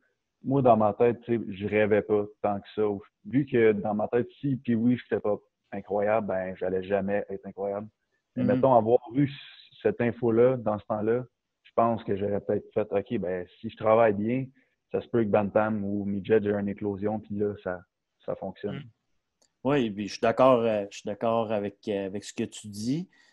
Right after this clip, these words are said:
Speaker 2: Euh, un, que les gens soient informés,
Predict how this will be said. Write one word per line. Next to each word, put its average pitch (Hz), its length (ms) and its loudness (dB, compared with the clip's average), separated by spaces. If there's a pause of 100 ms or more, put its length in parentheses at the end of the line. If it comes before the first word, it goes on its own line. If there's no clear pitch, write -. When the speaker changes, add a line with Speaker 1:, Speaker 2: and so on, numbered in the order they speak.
(160)
Speaker 2:
Euh, 95 380 -6 (380)
un, 123 220 4
que 117 140 -6
les 113 280 0
gens 123 320 0
soient 113 240 -6
informés, 117 680 -4